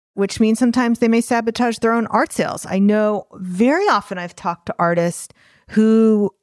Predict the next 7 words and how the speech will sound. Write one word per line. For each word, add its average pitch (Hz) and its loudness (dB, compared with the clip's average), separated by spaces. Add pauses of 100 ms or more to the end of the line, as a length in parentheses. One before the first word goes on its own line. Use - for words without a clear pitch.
(280)
are 208 2
holding 285 0
back 226 -2
selling 240 -2
their 233 -4
art. 247 0
Even 294 0